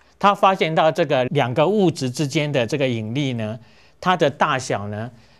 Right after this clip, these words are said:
跟它的质量的乘积呢，成正比。哈，就是两个越重的东西呢，它的引力呢就越大。所以同学有听过黑洞这个东西哈？其实黑洞它本身呢是宇宙之间的一种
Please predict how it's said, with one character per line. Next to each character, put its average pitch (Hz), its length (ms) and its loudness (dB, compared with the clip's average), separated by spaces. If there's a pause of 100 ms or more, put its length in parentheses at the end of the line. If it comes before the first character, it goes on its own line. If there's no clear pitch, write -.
(160)
跟 175 200 0
它 165 200 0
的 135 220 -2
质 143 280 -2
量 160 180 0
的 127 120 0
乘 123 360 -6
积 156 300 -2
呢， 113 260 -4 (380)
成 127 260 -2
正 127 280 0
比。 107 240 -8 (420)
哈， 139 160 0
就 180 140 2
是 185 160 4
两 139 240 0
个 143 100 2
越 170 220 2
重 160 340 -2
的 117 140 -2
东 135 240 -4
西 131 260 -4
呢， 117 240 -6 (480)
它 170 160 0
的 143 180 2
引 120 240 0
力 151 180 0
呢 113 140 -8
就 127 220 -4
越 127 220 -4
大。 113 360 -6 (440)
所 202 120 2
以 196 60 4
同 165 260 0
学 151 180 0
有 113 120 0
听 147 220 -12
过 151 120 -2
黑 147 300 -6
洞 143 240 -6
这 123 140 -6
个 104 100 -8
东 110 240 -8
西 113 240 -6
哈？ 117 260 -8 (380)
其 208 160 2
实 165 140 0
黑 180 200 0
洞 165 220 -2
它 147 140 -4
本 104 240 -8
身 139 240 -6
呢 117 120 -6
是 143 220 0
宇 113 240 -4
宙 147 180 0
之 135 200 -4
间 135 200 -4
的 117 140 -4
一 127 100 -4
种 101 320 -8